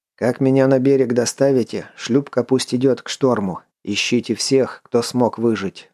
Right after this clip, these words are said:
Колю мне найди. Всех, кого могли, уже подобрали. Ты, считай, последний. Вообще непонятно, как ты уцелел, Витя, без сознания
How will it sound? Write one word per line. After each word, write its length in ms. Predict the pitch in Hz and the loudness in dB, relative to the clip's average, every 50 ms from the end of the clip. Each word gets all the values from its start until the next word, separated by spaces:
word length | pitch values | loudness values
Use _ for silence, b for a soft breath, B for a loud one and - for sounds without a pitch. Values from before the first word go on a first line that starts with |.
| _ _ _ | _ _ _
Колю 320 | - 139 139 135 123 117 | 2 2 4 4 4 2
мне 220 | 117 120 127 120 | 2 2 2 2
найди. 480 | 113 117 117 117 113 113 117 107 - - _ _ _ _ _ _ _ _ _ _ _ _ _ _ _ _ _ _ _ _ _ _ _ _ _ _ _ _ _ _ | 2 2 0 0 0 0 -2 -2 -2 -6 _ _ _ _ _ _ _ _ _ _ _ _ _ _ _ _ _ _ _ _ _ _ _ _ _ _ _ _ _ _
Всех, 360 | - - - 120 156 190 170 - | -10 -6 -2 0 0 0 0 0
кого 280 | - 170 160 175 180 | 0 2 2 4 4
могли, 400 | 175 180 170 143 131 127 143 160 | 4 2 2 2 2 2 4 4
уже 280 | 160 143 117 127 143 143 | 2 2 2 2 2 2
подобрали. 760 | - 147 143 147 131 117 113 113 117 127 131 127 104 90 - - _ _ _ | 2 2 2 2 4 4 4 4 4 4 4 4 2 0 -2 -8 _ _ _
Ты, 140 | - 101 117 | -6 -4 -4
считай, 440 | 113 - - - 117 - 113 113 117 | -2 -2 -4 -4 -2 0 0 0 0
последний. 800 | - 110 107 - - 110 117 117 113 104 110 101 87 - _ _ _ _ _ | 0 -4 -8 -6 -2 0 2 2 2 0 -2 -4 -6 -6 _ _ _ _ _
Вообще 480 | - 92 113 131 135 - - - 165 165 | -6 -2 -2 -2 -2 -2 -2 0 2 2
непонятно, 640 | 160 156 - 151 147 151 151 139 123 - 117 110 101 | 2 2 2 2 4 4 4 2 2 -2 -4 -8 -4
как 240 | - 127 123 - | -2 -2 -2 -2
ты 100 | - - | 0 0
уцелел, 540 | 123 120 117 - - 131 131 143 139 117 104 | 2 2 2 2 2 2 4 4 4 2 2
Витя, 420 | 107 127 135 123 - 95 80 - - _ _ _ _ | 2 0 0 0 -2 -6 -10 -10 -12 _ _ _ _
без 200 | 95 101 107 - | -4 -4 -4 -2
сознания 840 | - - 113 110 107 104 110 113 120 127 131 123 110 98 85 80 | -2 -2 -2 -2 -2 -2 -2 0 0 2 2 2 0 -2 -4 -6